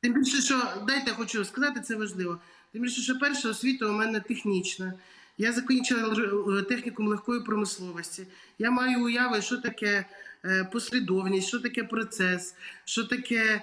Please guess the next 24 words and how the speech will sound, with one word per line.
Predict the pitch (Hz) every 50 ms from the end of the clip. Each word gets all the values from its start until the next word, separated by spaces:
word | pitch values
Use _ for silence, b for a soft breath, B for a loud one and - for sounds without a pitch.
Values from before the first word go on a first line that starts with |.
| - - -
скажімо, | - - - 226 214 202 220 240 226 214
навіть | 208 214 220 220 214 -
матеріали, | 220 233 220 - 247 240 220 214 202 190 185 175 175
що | 190 214
таке | 220 254 254 247 247
сопримати | 254 262 254 - 240 240 247 262 262 254 220 214
основи, | 202 - 240 247 240 233 226 226 B B B B B B B -
е, | 196 196 196
бухгалтерського | 196 190 208 214 233 233 233 - 233 208 - - - 233 226 214 - 208 185
обліку. | 170 160 170 165 - - 180 190
Я | 214 226
не | 233 240 247
думаю, | 254 262 233 202 180 175
що, | 175 - 190 175 170 170 B B B B B B _ -
е, | 175 180 180 180 175 175
це | - - 190
щось | 185 208 190 185
таке, | - 208 202 - 233 226
з | 214 - -
чим | - 196 196
я | 190 190
не | 190 185
зможу | 180 185 185 185 185 185 180 175 - B B B B B B
впоратись. | - - - - 170 170 160 156 - - - B B B